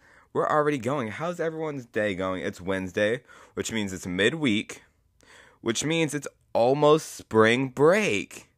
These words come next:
It's not quite spring break yet, but it will be. Spring break is such a rant, like,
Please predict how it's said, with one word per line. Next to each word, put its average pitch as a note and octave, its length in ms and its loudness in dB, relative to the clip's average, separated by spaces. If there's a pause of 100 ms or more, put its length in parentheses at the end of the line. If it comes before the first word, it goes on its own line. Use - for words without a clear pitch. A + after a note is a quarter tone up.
(520)
It's D#3 200 -8
not F3+ 200 0
quite B2+ 260 0
spring D3 280 -6
break D3+ 240 0
yet, D#3+ 320 -2 (160)
but A#2+ 340 0
it D3 120 -4
will A2+ 220 0
be. A2+ 300 -6 (1400)
Spring A3+ 480 -2
break C4+ 260 2
is E3+ 140 0
such E3 320 2
a D3+ 80 6
rant, A2+ 340 0
like, A2+ 420 0